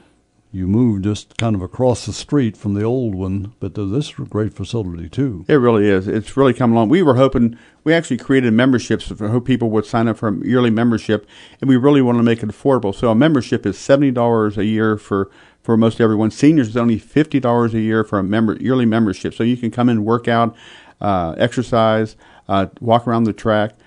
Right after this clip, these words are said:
Speaker 2: uh, play basketball in open gym, for s-, you know, for seventy dollars a year. A lot of places, the membership is seventy dollars a month, so we're really
Speaker 1: Mm-hmm.
Speaker 2: proud of that. We thought it would be great if we could have a thousand members. Right now, we're about at two thousand members, so we're really excited about the, the people using the facility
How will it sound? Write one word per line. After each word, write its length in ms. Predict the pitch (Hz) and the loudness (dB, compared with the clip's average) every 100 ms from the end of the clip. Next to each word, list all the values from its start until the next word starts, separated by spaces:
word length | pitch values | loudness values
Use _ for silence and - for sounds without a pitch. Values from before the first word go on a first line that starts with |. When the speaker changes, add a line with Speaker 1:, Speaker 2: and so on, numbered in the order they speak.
| _ - | _ -8
Speaker 2:
uh, 160 | 98 98 | -4 -2
play 220 | 120 117 | -2 0
basketball 560 | 110 113 - 110 110 | 2 0 0 -2 0
in 60 | 104 | 0
open 280 | 104 107 101 | -2 -2 -4
gym, 320 | 107 101 107 - - _ - | -2 -2 -4 -10 -20 _ -4
for 80 | 113 | -4
s-, 220 | - - - | -4 -16 -4
you 120 | 143 | -4
know, 100 | 90 | -2
for 120 | - | -6
seventy 300 | - 135 139 | 0 2 2
dollars 320 | 117 117 110 | 2 0 0
a 60 | 104 | 0
year. 360 | 113 117 - - - | 0 -2 -4 -12 -10
A 40 | |
lot 200 | 117 143 | 0 0
of 80 | 180 | 2
places, 260 | 123 113 107 | 0 -2 -2
the 120 | 110 | -2
membership 440 | 113 117 110 117 | 0 -2 -2 -4
is 80 | 110 | -6
seventy 240 | - 120 113 | 0 0 2
dollars 300 | 113 104 104 | 2 0 0
a 40 | |
month, 300 | 117 131 104 | 0 0 -2
so 120 | - | -4
we're 160 | 95 117 | -2 -2
really 320 | 110 147 147 | 0 2 2
Speaker 1:
Mm-hmm. 100 | 117 | 0
Speaker 2:
proud 200 | 113 113 | 2 2
of 40 | 107 | 2
that. 220 | 101 107 - - _ - | -2 -2 -8 -20 _ 2
We 120 | 170 | 2
thought 200 | - 127 | 4 2
it 20 | |
would 120 | 117 | 2
be 80 | 110 | 0
great 200 | 113 113 | 0 0
if 100 | 110 | -2
we 60 | 117 | -6
could 100 | 117 | -4
have 140 | 110 | -6
a 40 | 101 | -4
thousand 420 | 107 110 101 104 | -2 -2 -2 -4
members. 420 | 98 87 73 - - | -4 -6 -10 -16 -6
Right 180 | 123 123 | -2 0
now, 140 | 117 | 0
we're 100 | 113 | 0
about 260 | 107 107 104 | 0 0 0
at 160 | 80 - | -2 0
two 160 | 127 | 0
thousand 360 | 120 95 92 101 | 0 -2 -2 -6
members, 340 | 95 92 95 | -6 -8 -6
so 260 | 110 101 98 - _ | -2 -2 -4 -14 _
we're 100 | 117 | -2
really 200 | 117 135 | 0 2
excited 340 | 120 - 117 113 | 0 0 0 0
about 320 | 110 107 104 | 0 -2 -2
the, 140 | 101 | -4
the 160 | 87 98 | -4 -6
people 300 | - 123 107 | -4 -2 -2
using 340 | 101 127 127 | 0 -2 0
the 80 | 120 | -4
facility 600 | 117 110 127 120 117 113 | -4 -4 -2 0 -2 -4